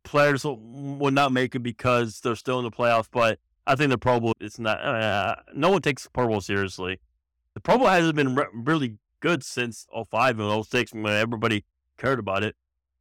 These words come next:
But I, I wish the Pro Bowl can be like, I was just gonna say, maybe they can do the Pro Bowl for the winner gets more money, or the winner gets the whole host. No, never mind. I was gonna say host home field advantage, but that's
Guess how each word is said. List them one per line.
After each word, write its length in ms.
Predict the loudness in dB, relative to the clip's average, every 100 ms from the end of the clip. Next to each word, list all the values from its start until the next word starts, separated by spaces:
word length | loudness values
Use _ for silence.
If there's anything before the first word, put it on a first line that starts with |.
| _
But 240 | 2 4 6
I, 60 | 4
I 20 |
wish 240 | 4 0
the 100 | 0
Pro 220 | 2 2
Bowl 160 | 4 2
can 160 | 2 2
be 160 | 4
like, 280 | 4 2 2 -6 _ _ _ _ _ _ 0
I 80 | 2
was 140 | 2
just 160 | 0 -4
gonna 180 | -4 -2
say, 360 | -2 0 0 -4 -10 _
maybe 300 | -2 0 0
they 100 | -4
can 120 | -6
do 220 | -6 -6 -2
the 280 | 0 0 -4 -4
Pro 220 | -2 -2
Bowl 200 | -2 -6
for 380 | -4 -2 -2 -4
the 80 | -4
winner 200 | -2 0
gets 220 | 0 -4
more 180 | -4 -2
money, 320 | 0 0 0 -6
or 220 | -6 -6
the 100 | -4
winner 560 | -2 2 4 2 0 -8 _ _ _ -2
gets 260 | -2 -2
the 240 | -8 -8 -8 -14 _
whole 420 | -2 0 2 0 -6 _ _ _ _
host. 300 | -2 -2 -4 _
No, 220 | 0 0
never 180 | -2 -6
mind. 240 | -4 -4 -6 _ _
I 80 | 2
was 140 | 4
gonna 140 | 2 2
say 120 | 2
host 280 | 2 0 0
home 220 | -2 0
field 160 | -4
advantage, 480 | -4 0 0 0 -4
but 140 | -2 0
that's 240 | -2 -6